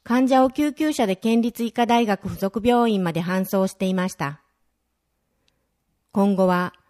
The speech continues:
病院直結となり、さらなる搬送時間の短縮が可能となることから、患者の救命率の向上や、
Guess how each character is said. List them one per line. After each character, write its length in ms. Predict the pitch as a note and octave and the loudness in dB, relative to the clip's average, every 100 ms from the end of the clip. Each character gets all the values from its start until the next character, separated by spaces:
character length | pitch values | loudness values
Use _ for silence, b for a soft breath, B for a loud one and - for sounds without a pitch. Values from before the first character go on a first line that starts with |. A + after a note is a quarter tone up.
| _ _ E3+ | _ _ 0
病 300 | G#3 B3+ C4 | 4 6 6
院 140 | C4 B3 | 4 2
直 120 | A#3+ | -2
結 320 | - B3+ A#3+ | 0 -4 -2
と 100 | B3+ | 0
な 140 | B3 | 0
り、 200 | G#3 E3 F3 _ _ _ _ _ _ _ | 0 -4 -10 _ _ _ _ _ _ _
さ 180 | - C4+ | -4 0
ら 80 | C#4+ | 2
な 140 | B3+ | 4
る 100 | G3 | 2
搬 240 | G3 A3 | 2 0
送 220 | A#3 B3 A#3+ | 2 2 2
時 120 | B3+ | 0
間 200 | B3 G#3+ | 0 0
の 100 | E3+ | 0
短 260 | F#3 F#3 | -2 -2
縮 240 | F#3+ - G3 | -2 -4 -4
が 140 | G3 | -4
可 160 | - F#3+ | -2 0
能 180 | G#3+ A#3 | 2 0
と 100 | A#3 | 2
な 100 | B3 | 2
る 120 | A#3 | 0
こ 100 | - | -2
と 100 | F#3 | -6
か 100 | F3+ | -2
ら、 240 | D#3+ D3 - _ _ _ _ _ _ _ _ _ - | -2 -4 -10 _ _ _ _ _ _ _ _ _ -4
患 220 | A3 A#3 | 0 2
者 120 | A#3 | 4
の 120 | A#3 | 2
救 240 | A#3 C4 C4 | 2 2 4
命 220 | C4 C4+ | 4 4
率 200 | A3 F#3 | 0 -2
の 120 | F3 | -4
向 240 | - F#3 F#3 | 0 0 2
上 240 | F#3 F3+ | 2 2
や、 280 | E3+ F3 | 0 -2